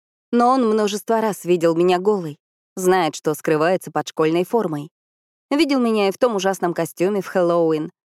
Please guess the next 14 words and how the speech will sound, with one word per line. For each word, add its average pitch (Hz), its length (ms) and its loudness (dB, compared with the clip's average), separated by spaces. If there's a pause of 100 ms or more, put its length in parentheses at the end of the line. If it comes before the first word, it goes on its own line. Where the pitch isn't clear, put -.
(320)
В - 100 -20
ту 196 140 2
ночь 185 260 0
он 156 120 0
едва 160 320 0
взглянул 185 480 -2
на 190 60 2
меня. 156 340 0 (580)
Почему-то 302 400 0
его 226 180 4
разозлил 226 520 0
мой 175 180 0
внешний 185 480 -2
вид. 208 140 -4